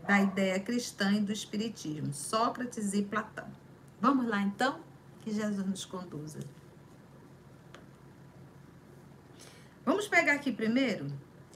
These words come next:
Do fato de haver Jesus conhecido a seita dos essênios, nós já estudamos no nosso estudo anterior quem são os essênios.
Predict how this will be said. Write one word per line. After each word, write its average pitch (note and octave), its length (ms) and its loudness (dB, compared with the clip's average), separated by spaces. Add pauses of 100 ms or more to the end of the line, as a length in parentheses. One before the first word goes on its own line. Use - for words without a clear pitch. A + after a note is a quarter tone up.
(1700)
Do C#4+ 220 8
fato F4+ 600 6
de D4+ 140 2
haver D4 380 6
Jesus A#3 680 0
conhecido B3 880 2
a A#3 100 6
seita C#4+ 680 2
dos G#3+ 320 2
essênios, A3+ 1300 4
nós G#3 360 8
já F#3 840 6 (320)
estudamos G#3+ 640 4
no A3 80 2
nosso G3+ 220 2
estudo G3+ 320 0
anterior G#3+ 580 2
quem G#3+ 140 2
são F#3+ 260 -2
os F3+ 100 -8
essênios. E3+ 840 -4